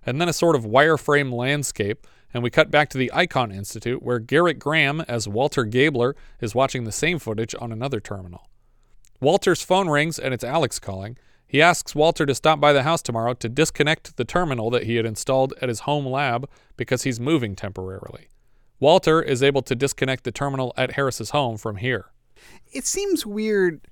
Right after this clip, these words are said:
Speaker 2: that, uh, uh, Susan is keeping the house, doesn't it? 'Cause it's
Speaker 1: She's
Speaker 2: like
Speaker 1: not keeping it permanently. He's letting her stay here until she finds a new place.
Speaker 2: Okay, it's a, it, but it just seems like even so,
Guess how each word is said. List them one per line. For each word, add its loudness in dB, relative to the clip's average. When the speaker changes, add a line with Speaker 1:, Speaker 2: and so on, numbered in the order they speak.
Speaker 2:
that, 2
uh, 4
uh, -2
Susan -2
is -6
keeping -8
the -14
house, -14
doesn't -4
it? -8
'Cause -2
it's -2
Speaker 1:
She's 6
Speaker 2:
like 6
Speaker 1:
not 6
keeping 6
it -2
permanently. -2
He's 2
letting 6
her 2
stay 4
here 2
until -2
she -6
finds -4
a -8
new -8
place. -12
Speaker 2:
Okay, 2
it's 2
a, 8
it, 4
but 8
it 6
just 4
seems 2
like 6
even 0
so, 4